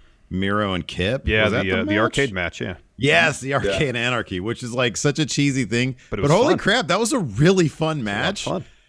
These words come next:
Speaker 1: And Statlander coming back for that in, like, the, wasn't it, like, the al-, the, like, uh, the claw machine or
Speaker 2: Yeah, the
Speaker 1: something
Speaker 2: claw
Speaker 1: like
Speaker 2: game.
Speaker 1: that?
Speaker 2: Yeah, yeah,
Speaker 1: That
Speaker 2: yeah.
Speaker 1: was, that
Speaker 2: That was
Speaker 1: was
Speaker 2: great.
Speaker 1: really cool. No, I was trying to think of an Orange Cassidy match because, like,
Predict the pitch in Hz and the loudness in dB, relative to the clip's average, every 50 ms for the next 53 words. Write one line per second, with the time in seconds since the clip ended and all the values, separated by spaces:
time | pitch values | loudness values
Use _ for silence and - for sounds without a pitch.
0 | _ _ _ _ 127 131 123 - - 147 139 147 151 175 185 180 175 170 143 - | _ _ _ _ -6 -4 -4 -2 0 2 2 2 2 0 -2 -2 0 -2 0 0
1 | 156 156 151 143 107 92 107 104 123 - - 160 156 147 156 170 185 185 - - | 0 0 0 0 0 0 0 0 0 -2 -4 -4 -2 0 0 0 0 -2 -4 -4
2 | - 127 127 127 120 120 110 98 120 117 110 107 117 120 139 135 135 127 135 110 | -4 -2 0 2 2 0 2 2 2 2 2 2 0 0 0 -2 -2 -2 -2 -2
3 | 110 107 98 101 107 110 113 104 92 98 95 92 95 95 92 87 95 87 85 85 | -2 0 2 2 2 2 0 -2 -2 -4 -2 0 -2 -2 -2 -2 -2 -2 -2 -2
4 | 90 95 90 92 87 95 87 - - 101 95 101 117 139 151 - - - 180 180 | -4 -4 -6 -4 -4 -4 -6 -2 2 2 4 4 4 2 0 0 2 0 2 4
5 | - 104 101 - - - 117 - 87 85 95 92 95 92 98 101 101 98 101 101 | 4 2 2 2 0 0 0 0 0 2 2 0 0 0 -2 -2 -2 -2 -2 -2
6 | 98 95 92 92 - - 220 - - 165 - - - - - - 170 165 214 220 | -2 -2 0 0 0 0 0 2 2 0 0 0 -2 -4 0 0 0 0 2 0
7 | 185 - 185 185 185 151 147 147 - - - - - - - 104 107 113 139 165 | -2 -2 -2 -2 -2 -2 -4 -6 -8 -12 -20 -20 -20 -20 -20 -12 -6 -2 -2 0
8 | 160 139 170 185 190 185 - 262 277 269 247 226 185 180 180 185 185 165 - - | 2 2 2 2 0 0 0 0 0 2 0 0 0 0 2 2 0 0 0 0
9 | 170 165 170 151 - 120 107 104 98 92 80 117 117 123 131 123 117 131 123 120 | 0 0 0 -2 -4 -6 -6 -6 -6 -6 -6 -6 -4 -4 -4 -2 0 0 0 0
10 | 104 80 80 | 0 -4 -8